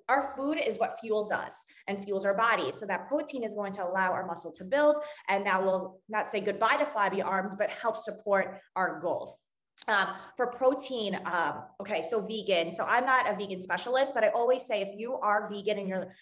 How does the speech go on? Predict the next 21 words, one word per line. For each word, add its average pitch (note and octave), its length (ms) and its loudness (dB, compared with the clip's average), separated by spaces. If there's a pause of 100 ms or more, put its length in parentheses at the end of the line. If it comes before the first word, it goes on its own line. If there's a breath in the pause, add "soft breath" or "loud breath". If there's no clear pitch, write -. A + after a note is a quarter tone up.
you're A3+ 140 6
starting G#3+ 340 0
to A3 80 -8
notice G3+ 260 -2
that F3+ 120 -4
your F#3+ 100 -4
protein G3+ 340 -6
intake F#3+ 380 -6
is F3+ 100 -6
lacking, F#3+ 720 -4 (260)
do G3 160 -6
some A3+ 220 -4
research, G3+ 480 -2 (580 loud breath)
find A#3 240 4
out, G3+ 220 2
okay, G#3+ 220 -2
do G3+ 140 -2
I G3 140 0
actually F#3+ 420 -2
like E3+ 200 0
tofu? D#3 320 -6